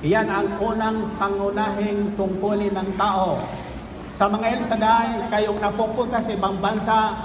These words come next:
pag kayo nauuwi sa ating bansa, ang pangunahing tangkalin nyo ay umatin ng gawaing ito. Hindi ang magbigay ng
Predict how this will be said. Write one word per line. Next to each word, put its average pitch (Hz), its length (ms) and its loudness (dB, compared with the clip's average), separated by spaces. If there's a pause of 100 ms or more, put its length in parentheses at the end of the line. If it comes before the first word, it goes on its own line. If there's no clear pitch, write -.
(540)
pag 202 200 2
kayo 226 240 2
nauuwi 233 640 2 (400)
sa 214 240 2
ating 202 240 -2
bansa, 214 560 2 (160)
ang 180 320 0
pangunahing 254 640 0
tangkalin 220 480 0
nyo 208 240 2 (320)
ay 196 240 4
umatin 196 560 2
ng 185 160 2
gawaing 208 480 4
ito. 208 200 6 (2750)
Hindi 233 240 4
ang 220 240 6
magbigay 226 480 4
ng 226 180 2